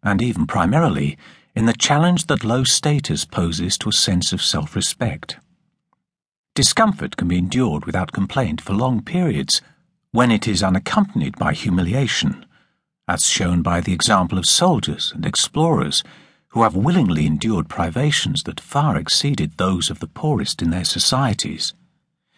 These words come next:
and yet who were sustained through their hardships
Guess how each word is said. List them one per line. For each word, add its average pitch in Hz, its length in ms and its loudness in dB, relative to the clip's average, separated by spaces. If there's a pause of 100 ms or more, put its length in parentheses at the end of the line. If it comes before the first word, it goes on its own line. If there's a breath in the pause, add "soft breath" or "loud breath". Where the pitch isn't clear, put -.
and 113 160 4
yet 135 200 4
who 143 100 2
were 131 140 2
sustained 127 720 2
through 95 140 -2
their 92 120 0
hardships 156 720 2